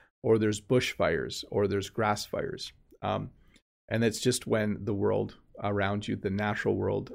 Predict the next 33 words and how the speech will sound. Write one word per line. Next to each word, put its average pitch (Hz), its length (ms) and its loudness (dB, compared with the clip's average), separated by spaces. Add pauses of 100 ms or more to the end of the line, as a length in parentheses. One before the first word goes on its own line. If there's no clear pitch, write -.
um, 101 260 -6
is 101 140 -8
on 95 120 -2
fire. 135 320 -2
Sometimes 127 720 0
these 113 340 0
are - 160 -4
started 104 360 0
by 98 140 0
lightning. 131 520 0 (460)
Sometimes 113 500 2
they're 104 140 2
started 107 420 4
by 104 160 4
people 117 560 0
not 107 340 0
putting 139 380 2
out 143 240 2
their 110 140 0
fire 98 340 -2
properly. - 520 -8 (1500)
A 139 40 -4
person 160 640 4 (460)
who 139 160 10
lights 123 440 6
fires 123 460 4
on 104 240 0
purpose 139 480 -2
is 113 160 -4
called 101 320 2
an - 160 -4
arsonist. 147 600 -2 (500)
So - 340 4